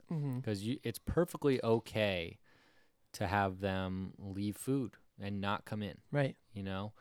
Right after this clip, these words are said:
Speaker 2: Um, 'cause if somebody comes in and wakes up your baby after you put them down, I mean, that, that person's not gonna exist anymore.
Speaker 1: No, yeah. Pissed off.
Speaker 2: Uh, so setting up some sort of way to let them know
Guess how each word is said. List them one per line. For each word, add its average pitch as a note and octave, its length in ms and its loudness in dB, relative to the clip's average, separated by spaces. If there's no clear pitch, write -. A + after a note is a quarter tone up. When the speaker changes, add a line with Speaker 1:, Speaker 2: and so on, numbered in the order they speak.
Speaker 2:
Um, F#2+ 440 -4
'cause G2+ 140 -4
if G#2 80 -4
somebody B2 280 2
comes B2 260 0
in B2 120 4
and G#2 120 2
wakes G2+ 280 2
up A2+ 180 2
your A2+ 80 0
baby G2+ 420 0
after G#2 300 -4
you G2+ 460 -2
put - 140 -8
them G#2+ 160 -2
down, G2 480 0
I - 60 -8
mean, G2 180 -6
that, F#2+ 180 -10
that G#2+ 160 -2
person's B2+ 420 2
not G#2 160 0
gonna G2 180 -2
exist F2 520 -6
anymore. C#3 180 0
Speaker 1:
No, C#3+ 220 2
yeah. B2+ 280 4
Pissed - 280 -8
off. C#3+ 200 -12
Speaker 2:
Uh, G#2 440 4
so G#2+ 680 4
setting C3 380 0
up B2+ 160 2
some C#3 260 4
sort C#3 280 6
of A2 80 2
way A2 360 8
to - 140 -2
let G2+ 280 2
them G2+ 220 4
know F#2+ 480 2